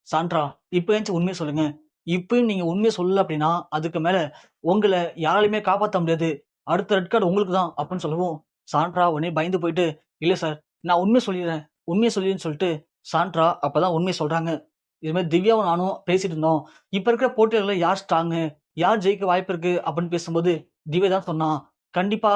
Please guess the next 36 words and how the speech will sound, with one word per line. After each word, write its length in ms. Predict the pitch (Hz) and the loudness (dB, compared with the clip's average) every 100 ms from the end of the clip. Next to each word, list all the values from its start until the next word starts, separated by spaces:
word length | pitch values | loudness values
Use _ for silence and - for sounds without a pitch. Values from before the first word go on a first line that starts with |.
| 208 | 2
பார்வதி 360 | 180 202 185 | 2 2 0
உள்ள 180 | 175 180 | 0 0
இருக்க 180 | 202 175 | 0 -2
வரைக்கும் 300 | 170 202 160 147 _ | -2 -2 -4 -8 _
பார்வதி 320 | 160 196 220 | 0 0 0
ஜெயிக்க 180 | 170 160 | -4 -2
தான் 160 | 185 156 | 0 0
வாய்ப்பு 240 | 170 160 | -2 -4
இருக்கு. 240 | 151 165 156 151 _ _ - | -6 -4 -4 -6 _ _ 0
பார்வதியை 440 | 160 202 165 175 | 2 2 0 0
நம்ம 180 | 170 165 | -2 -4
வெளியே 240 | 156 202 | 0 0
அனுப்பிச்சே 380 | 170 160 - 196 | 0 -4 0 2
ஆகணும். 320 | 160 160 160 147 _ _ | 2 2 0 -2 _ _
அது 180 | 170 208 | 0 0
உன்னால 260 | 170 226 247 | 2 2 2
மட்டும் 220 | 214 214 | 2 0
தான் 100 | 180 | 0
முடியும். 300 | 170 170 160 - _ - | -2 -2 -2 -8 _ -2
ஏன்னா 240 | 175 180 170 180 | 0 0 0 -2
மக்கள் 340 | 160 156 - 208 | -4 -6 -2 -2
மத்தியில 300 | 180 170 180 185 147 | -2 -2 0 0 -2
உனக்கு 280 | 156 180 180 | -2 -2 -2
தான் 120 | 190 | -4
நல்ல 120 | 180 | -4
சப்போர்ட் 360 | 156 147 214 170 | -6 -2 -2 -2
இருக்கு. 260 | 143 170 160 - _ _ | -4 -2 -2 -6 _ _
நீ 100 | 165 220 | -2 2
தான் 180 | 240 233 | 2 0
கொஞ்சம் 280 | 190 180 185 | -2 -2 -2
அமைதியாவும் 400 | 143 185 208 208 | -2 0 0 0
இருப்ப. 220 | 170 156 160 147 - _ - | -2 -2 -2 -4 -10 _ -2
அதனால 300 | 170 196 160 165 165 165 | 0 0 0 -2 -4 -6
ஏதாவது 340 | 156 226 269 | 0 2 4
ஒண்ணு 160 | 254 190 | 2 0
பண்ணு. 280 | 165 175 | -2 -2